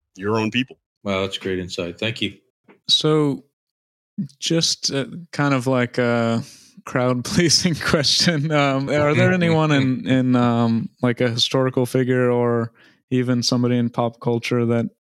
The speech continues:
Speaker 3: that you've kind of looked up to and has helped you in your role?
Speaker 1: You know, you always wanted to go, uh, with the,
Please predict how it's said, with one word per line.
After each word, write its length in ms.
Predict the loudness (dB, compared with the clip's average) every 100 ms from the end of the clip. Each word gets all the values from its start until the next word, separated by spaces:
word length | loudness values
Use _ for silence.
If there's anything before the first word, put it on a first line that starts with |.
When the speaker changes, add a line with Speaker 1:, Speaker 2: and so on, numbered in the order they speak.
| _ _ _ _ _
Speaker 3:
that 140 | -2 0
you've 200 | 0 -2
kind 220 | 0 0
of 120 | 0
looked 260 | -2 -2 -2
up 180 | -4 -4
to 320 | -2 0 0
and 280 | 0 -2 -4 _ _ _ _
has 200 | -4 -2
helped 300 | -2 -4 -2
you 120 | -2
in 100 | 0
your 160 | 2 2
role? 320 | 2 0 -2 _ _ _ _ _ _ _ _ _ _ _ _
Speaker 1:
You 120 | 0
know, 140 | 4
you 180 | 4 6
always 240 | 6 6 4
wanted 220 | 4 4
to 100 | 2
go, 320 | 2 2 2
uh, 120 | 2
with 180 | 0 0
the, 280 | 0 0